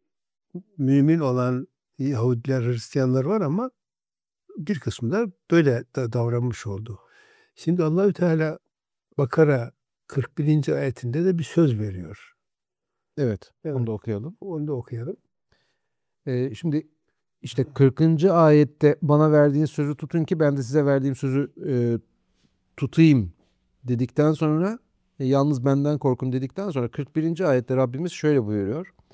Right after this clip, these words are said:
Speaker 2: "Yanınızda olanı, <clears throat> yani Tevrat'ı,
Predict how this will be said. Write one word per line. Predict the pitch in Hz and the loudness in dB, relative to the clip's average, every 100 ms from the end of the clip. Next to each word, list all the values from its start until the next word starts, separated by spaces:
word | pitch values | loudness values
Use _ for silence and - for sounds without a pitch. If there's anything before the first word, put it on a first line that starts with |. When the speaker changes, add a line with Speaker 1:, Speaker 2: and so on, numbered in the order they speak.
| _ _ _ _ _ | _ _ _ _ _
Speaker 2:
"Yanınızda | 123 135 165 180 143 196 | 2 4 4 2 4 4
olanı, | 180 151 147 110 - - | 6 6 6 2 -2 -14
<clears throat> | 190 123 - | -12 -12 -6
yani | 139 127 175 | -2 0 -2
Tevrat'ı, | 180 139 120 120 120 | 0 2 2 0 -2